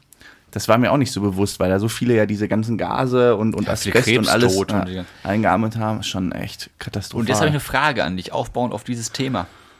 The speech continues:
Speaker 1: Bitte, ich stehe dir
Speaker 2: Weißt
Speaker 1: Antwort.
Speaker 2: du noch,
Speaker 1: Nein.
Speaker 2: was du an dem Tag, wo das passiert
Speaker 1: Ja.
Speaker 2: ist, weil, ich komme jetzt kurz auf, auf das Weil, jeder, der da schon denken konnte, weil er schon so alt war, weiß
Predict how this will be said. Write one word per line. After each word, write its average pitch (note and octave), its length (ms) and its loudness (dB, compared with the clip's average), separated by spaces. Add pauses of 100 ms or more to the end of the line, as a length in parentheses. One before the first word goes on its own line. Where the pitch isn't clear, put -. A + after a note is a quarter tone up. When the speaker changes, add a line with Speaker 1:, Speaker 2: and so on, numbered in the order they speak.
(160)
Speaker 1:
Bitte, B2 340 6 (380)
ich A#2+ 180 -2
stehe C3 220 4
dir A#2+ 340 6
Speaker 2:
Weißt G#2+ 160 6 (180)
Speaker 1:
Antwort. F#2+ 220 4
Speaker 2:
du - 40 -2
noch, D#3+ 440 -2
Speaker 1:
Nein. F#2+ 460 4
Speaker 2:
was G#2+ 180 0
du - 140 -10
an G2+ 160 -2
dem C#3+ 280 -2
Tag, - 300 -4
wo G#2 80 -2
das A#2 240 -4
passiert A#2+ 380 -2
Speaker 1:
Ja. G2+ 100 4
Speaker 2:
ist, G2+ 140 0 (1120)
weil, E3 480 2 (160)
ich - 160 -12
komme A#2+ 160 0
jetzt A2 100 -6
kurz - 440 -8
auf, - 280 -10 (140)
auf F#2+ 120 -8
das G2 220 -6
Weil, A2+ 260 2 (380)
jeder, F#3 680 -4
der G2+ 300 0
da G#2+ 160 2
schon G#2+ 200 -4
denken G#2+ 300 -6
konnte, E3 340 -8
weil G2+ 80 -2
er G2+ 60 -4
schon G#2+ 120 -8
so F#2+ 80 -4
alt F#2 220 -6
war, G#2+ 240 -2 (300)
weiß - 360 -2